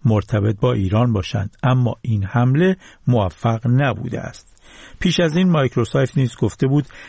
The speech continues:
هکرهایی که به نظر می‌رسد به حکومت ایران وابسته‌اند علیه یک کارزار انتخابات ریاست جمهوری آمریکا حملاتی را طراحی و اجرا کرده‌اند. شرکت رایانه‌ای مایکروسافت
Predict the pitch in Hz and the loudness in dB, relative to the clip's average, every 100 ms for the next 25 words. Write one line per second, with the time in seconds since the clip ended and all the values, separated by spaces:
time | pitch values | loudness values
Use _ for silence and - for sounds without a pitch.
0 | - 123 - 120 127 135 139 123 107 104 | -4 -4 0 2 2 0 -2 -2 -2 0
1 | 139 160 131 104 - 107 98 92 - 143 | 0 2 0 -2 -2 -2 -2 -4 0 0
2 | 160 113 98 90 101 113 107 - 156 180 | 2 0 0 0 0 0 0 0 2 0
3 | - - - - 156 180 147 165 165 - | -2 -14 -20 -2 0 2 0 0 0 0
4 | 123 104 101 139 117 - - 110 120 - | -2 0 2 0 0 -4 -4 0 0 0
5 | 131 - - _ 117 110 90 107 92 101 | -2 -4 -20 _ 0 0 0 -2 0 0
6 | 98 101 98 87 - 139 - - - 117 | 2 0 0 -2 0 0 -4 -18 -4 0
7 | 110 107 120 135 131 123 - 120 101 98 | 2 2 2 0 0 0 0 -2 0 -2
8 | 85 113 113 - _ _ _ _ _ - | 0 0 0 -6 _ _ _ _ _ -6
9 | - 123 92 107 120 113 - - 104 92 | 0 0 0 0 0 -2 -6 -2 -2 0
10 | 98 98 - _ - _ _ - - - | -4 -4 -8 _ -20 _ _ -20 -20 -2
11 | 135 101 113 110 123 110 107 104 104 104 | -2 0 -2 0 0 2 2 2 2 0
12 | 120 120 98 82 - 101 143 143 - | 0 0 -2 -4 -4 -2 0 -2 -4